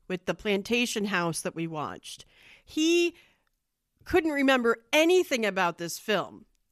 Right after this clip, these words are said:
Ev-, as the details I dropped to him, he couldn't remember. He's thinking of something else. I'm like, "No, it's not Antebellum. That's not the movie that we watched, although we did watch that, but s-, this is not the one I'm talking about." Finally, I remembered Heather Graham is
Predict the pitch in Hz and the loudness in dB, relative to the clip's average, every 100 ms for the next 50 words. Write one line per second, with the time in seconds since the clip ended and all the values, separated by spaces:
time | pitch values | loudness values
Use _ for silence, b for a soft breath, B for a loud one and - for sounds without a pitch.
0 | _ - 240 214 208 202 180 175 240 269 | _ -6 -4 2 2 4 0 -4 -4 -4
1 | 294 277 262 233 190 208 220 220 220 202 | 0 0 2 2 0 2 2 2 -4 -4
2 | 190 208 254 302 240 196 226 214 214 208 | -4 -6 -6 -8 -8 -6 -4 -2 -2 -4
3 | 214 208 277 285 - 277 247 233 196 226 | -4 -2 -2 -2 -2 -4 -2 -4 -2 -2
4 | 214 208 214 208 208 190 202 202 214 - | -2 -2 -2 -2 -6 -4 -2 0 0 -2
5 | 208 208 196 196 220 190 175 175 180 175 | 0 0 0 -4 -2 -2 -2 -2 -4 -6
6 | 180 - 180 185 214 196 175 170 165 165 | -6 -4 -4 -4 -2 -2 -2 -4 -4 -6
7 | 160 147 151 - - 165 170 165 170 190 | -8 -8 -10 -16 -10 -8 -6 -6 -6 -6
8 | 180 170 - 160 147 156 - - 185 - | -4 -6 -6 -10 -10 -12 -14 -12 -8 -8
9 | 196 202 196 220 208 202 170 151 139 135 | -4 -4 -2 -6 -4 -4 -4 -6 -8 -10
10 | _ B B B B B - 269 311 359 | _ B B B B B 2 6 6 4
11 | 311 240 202 220 220 202 208 202 175 165 | 0 0 0 0 0 0 -2 -2 -4 -6
12 | 180 220 196 196 185 165 165 170 131 156 | -10 -4 -4 -2 -6 -8 -6 -4 -6 -10
13 | 196 _ _ _ _ _ - 175 160 | -14 _ _ _ _ _ -8 -8 -6